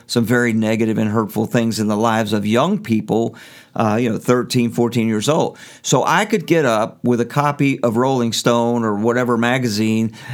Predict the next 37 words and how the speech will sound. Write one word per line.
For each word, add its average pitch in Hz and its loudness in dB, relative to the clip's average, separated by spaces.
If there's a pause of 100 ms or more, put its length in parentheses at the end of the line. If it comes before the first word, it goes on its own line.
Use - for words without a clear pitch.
(100)
and 117 2
I 135 0
could 104 -2
slam 131 0
it 135 0
across 135 0
the 135 0
floor 131 0
and 123 -2
say, 135 0
"It's 123 -2
of 139 2
the 131 2
devil," 135 0
and 127 0
da, 139 4
da, 135 0
da, 135 0
da, 131 0
da. 131 -2 (500)
Well, 123 0 (180)
I'm 165 2
just 110 -4
burning 107 -2
bridges - -4
when - -4
I - -4
do - -6
that. - -8 (640)
Now, 139 4
if 131 0
I 131 2
got 175 2
up 160 0
and 131 2
I 113 2
quoted, 143 0